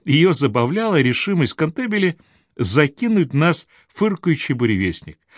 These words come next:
на мягкие сиденья с кроваво-красной обивкой. Это походило на похищение. Мы стояли на тротуаре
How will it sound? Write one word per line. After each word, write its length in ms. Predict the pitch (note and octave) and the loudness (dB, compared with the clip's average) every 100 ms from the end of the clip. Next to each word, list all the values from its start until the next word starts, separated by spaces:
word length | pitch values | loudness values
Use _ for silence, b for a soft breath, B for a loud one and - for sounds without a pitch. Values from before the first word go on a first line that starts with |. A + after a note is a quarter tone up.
| b - | b 0
на 160 | B2+ | 4
мягкие 480 | C3 B2+ G#2+ - F2+ | 4 4 0 -4 -4
сиденья 520 | - F#2 D#3+ G#3+ F3 | -4 -4 0 2 2
с 100 | C#3+ | 0
кроваво-красной 1200 | - G2+ A#2+ D3+ C#3 B2+ _ _ - A2+ - A2 | -4 -2 2 2 0 -4 _ _ -2 -2 -2 -6
обивкой. 540 | F#2+ D2+ C#2+ - - _ _ _ _ _ _ b b b b b | -6 -8 -14 -18 -20 _ _ _ _ _ _ b b b b b
Это 300 | F#3 A3+ A3+ | 0 2 0
походило 800 | G#3+ E3+ F#3 C3 F#3+ F#3 E3+ C#3+ _ _ _ _ | 0 -2 -2 -2 0 0 0 -4 _ _ _ _
на 300 | E2+ G2 D#3 - - | -4 -2 -2 -4 -6
похищение. 1300 | C3 - A#2 G#2 - - C#2+ B1+ B1 B1+ B1+ C2+ _ _ b b b b | -6 -6 -8 -8 -10 -14 -14 -14 -18 -20 -20 _ _ _ b b b b
Мы 180 | B2+ D3+ | 2 2
стояли 720 | - E3 E3 F#3 F#3+ F3 D#3 _ _ | 4 4 6 6 6 4 2 _ _
на 220 | A2+ C#3+ | 2 2
тротуаре 800 | C#3 C3 - A#2+ F3+ F#3+ E3+ D#3 | 2 -2 2 2 4 4 2 0